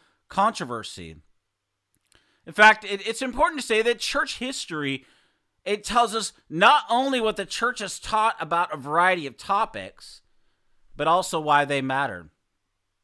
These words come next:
In fact, the stories behind the various councils, uh, uh, and, and what led to them, for example, they help us understand what the framers of these councils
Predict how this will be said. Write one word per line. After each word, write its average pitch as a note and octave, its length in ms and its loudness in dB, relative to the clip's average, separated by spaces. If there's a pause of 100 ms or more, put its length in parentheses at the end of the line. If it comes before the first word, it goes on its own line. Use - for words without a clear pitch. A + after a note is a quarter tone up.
(540)
In D3 60 -8
fact, F#3+ 260 6
the F#3 60 -8
stories G3 640 2
behind E3+ 420 0
the E3 60 0
various E3 400 0
councils, G3+ 760 -6 (540)
uh, B2 360 -4 (220)
uh, C#3+ 180 -12 (360)
and, E3 320 0
and D#3+ 260 -4
what E3 280 0
led F3+ 260 2
to G#3 160 -8
them, G#3 340 0
for G3+ 220 -2
example, G#3 600 -2
they F#3 280 2 (180)
help A3+ 280 4
us A3 160 2
understand A3+ 460 0
what A#3 100 -2
the G3+ 80 -8
framers B3+ 560 0
of G3 80 -2
these F#3+ 160 -8
councils G3 640 -4